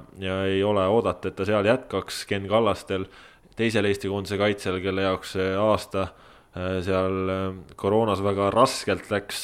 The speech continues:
äh, temagi leping, äh, suvel läbi saab ja tuleb hakata uut klubi otsima ja lisaks siis, äh, Hendrik Ojamaa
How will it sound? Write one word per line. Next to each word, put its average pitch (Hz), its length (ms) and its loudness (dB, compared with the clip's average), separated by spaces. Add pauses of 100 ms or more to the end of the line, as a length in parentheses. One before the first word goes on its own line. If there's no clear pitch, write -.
(120)
äh, 98 260 -4 (880)
temagi 101 360 2
leping, 95 480 0
äh, 95 200 0
suvel 92 500 0
läbi 110 240 6
saab 113 320 2
ja 92 180 0 (340)
tuleb 101 260 2
hakata 110 320 0
uut 117 180 0
klubi 131 280 4
otsima 98 460 0
ja 92 180 0
lisaks 127 520 2
siis, 95 200 -6 (680)
äh, 95 1080 -4
Hendrik 110 300 -4
Ojamaa 95 420 2